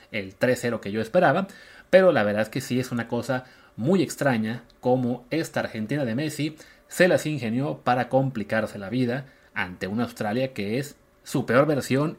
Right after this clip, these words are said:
en años. Quizá en veinte, treinta años no ha habido una Australia tan limitada por plantel, por juego, como esta. Y de algún modo, cabrones, le ganan a Túnez,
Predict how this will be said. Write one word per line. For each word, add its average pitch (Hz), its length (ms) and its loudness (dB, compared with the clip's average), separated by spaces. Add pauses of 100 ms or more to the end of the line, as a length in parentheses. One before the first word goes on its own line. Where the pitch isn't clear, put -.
(120)
en 113 180 0
años. 127 400 -4
Quizá 135 400 -4
en 139 300 -4
veinte, 135 400 -2
treinta 123 400 -2
años 143 320 -4 (220)
no 117 180 0
ha - 20 4
habido 143 380 0
una 156 160 2
Australia 131 520 -2
tan 160 280 0
limitada 135 540 -2 (300)
por 113 200 0
plantel, 104 400 0
por 117 160 -6
juego, 151 380 0
como 120 260 0
esta. 196 320 -4 (720)
Y 127 140 -2
de 117 40 -2
algún 123 240 -2
modo, 147 160 -4 (100)
cabrones, 147 600 2 (360)
le 101 140 -8
ganan 127 260 0
a 139 80 -2
Túnez, 127 380 -2